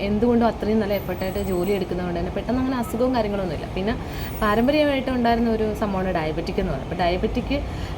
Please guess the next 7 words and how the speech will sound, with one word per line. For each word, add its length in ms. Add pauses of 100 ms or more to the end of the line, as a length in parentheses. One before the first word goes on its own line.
ഏഹ്, 260
പിടികൂടി, 480
ഉം, 400 (500)
ആ, 40 (440)
ഒരു 100 (140)
നാ-, 360
മുപ്പത്തിയഞ്ച്, 640